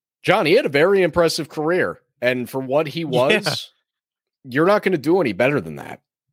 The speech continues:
Speaker 1: I, I
Speaker 2: No.
Speaker 1: legitimately, I, I commend him for his efforts in the N F L, and I think he just did a phenomenal job.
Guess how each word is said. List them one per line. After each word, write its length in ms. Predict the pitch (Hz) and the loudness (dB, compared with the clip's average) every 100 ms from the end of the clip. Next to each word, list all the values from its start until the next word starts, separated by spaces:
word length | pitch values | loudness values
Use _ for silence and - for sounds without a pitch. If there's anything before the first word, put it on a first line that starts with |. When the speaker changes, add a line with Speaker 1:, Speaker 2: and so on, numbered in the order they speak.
| _ _ - | _ _ -10
Speaker 1:
I, 320 | 113 127 135 127 | 0 2 2 2
I 120 | 127 | 2
Speaker 2:
No. 120 | 123 | 2
Speaker 1:
legitimately, 840 | 107 143 160 151 135 127 123 107 _ _ - | 2 0 2 0 0 0 -2 -4 _ _ -4
I, 280 | 117 104 104 | -2 -2 -4
I 40 | |
commend 440 | - 110 123 135 | -4 0 2 2
him 200 | 123 117 | 2 0
for 220 | 104 110 104 | 0 0 0
his 140 | 92 | 2
efforts 420 | 107 117 101 87 | 0 0 -2 -2
in 160 | 104 107 | -2 0
the 140 | 98 | 0
N 100 | 98 | 0
F 140 | 92 98 | 0 0
L, 200 | 107 107 | 2 2
and 80 | |
I 60 | 80 | -2
think 180 | - 95 | -6 -6
he 100 | 98 | -8
just 260 | 85 87 | -8 -6
did 120 | - 87 | -4 -6
a 60 | |
phenomenal 580 | - 90 87 92 90 80 | -6 -4 -2 -2 -2 -8
job. 420 | 78 92 104 90 | -4 2 2 0